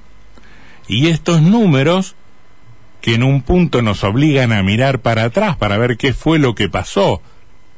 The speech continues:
para llegar a esta instancia, también nos anticipan el futuro, predicen en algún punto el futuro. La pobreza entre los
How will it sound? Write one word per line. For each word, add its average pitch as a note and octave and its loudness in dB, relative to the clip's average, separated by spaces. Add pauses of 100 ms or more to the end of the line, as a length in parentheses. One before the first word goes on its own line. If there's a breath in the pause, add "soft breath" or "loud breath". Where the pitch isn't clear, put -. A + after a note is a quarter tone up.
para F#2+ 0
llegar A2 0
a F#2+ -2
esta B2+ -2
instancia, D#3 0 (520 loud breath)
también E3+ 2
nos F#3+ 2
anticipan F3 0 (580)
el D#3+ 0
futuro, F3 0 (640)
predicen F3 2 (720)
en C#3+ 0
algún E3+ 0
punto F#3 0 (340 soft breath)
el D#3 0
futuro. C3 0 (880 soft breath)
La D3 0
pobreza F3+ 0
entre C#3+ 0
los D3+ 0